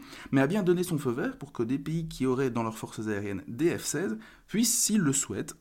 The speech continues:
en livrer, euh, à l'Ukraine. Alors, pourquoi est-ce que le F seize paraît, a priori, être un choix intéressant pour l'Ukraine ? Eh bien, il faut savoir que le F seize, c'est tout d'abord une success story commerciale. Plus de quatre mille cinq cents appareils produits,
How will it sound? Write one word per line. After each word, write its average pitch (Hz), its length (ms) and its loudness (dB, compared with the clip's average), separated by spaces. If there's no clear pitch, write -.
en 170 160 4
livrer, 123 720 -2
euh, - 60 -10
à - 80 2
l'Ukraine. - 320 -4
Alors, - 240 4
pourquoi - 560 0
est-ce 147 240 0
que - 120 -2
le 123 280 2
F - 60 -10
seize 185 480 -4
paraît, 127 480 0
a - 80 -4
priori, 135 500 -2
être 143 240 -6
un 95 80 -8
choix - 320 -2
intéressant 120 720 -2
pour 165 180 4
l'Ukraine ? - 380 -2
Eh 127 60 6
bien, 156 100 6
il 143 80 8
faut 151 100 2
savoir 143 320 2
que - 60 0
le 92 160 6
F - 60 -2
seize, 147 180 2
c'est - 120 -4
tout - 100 -10
d'abord 107 260 2
une 95 80 0
success 110 380 -2
story 104 240 -2
commerciale. - 480 0
Plus 131 180 4
de 110 80 6
quatre 110 240 0
mille 120 100 6
cinq 110 220 2
cents 110 180 -2
appareils 98 300 -4
produits, 143 460 -2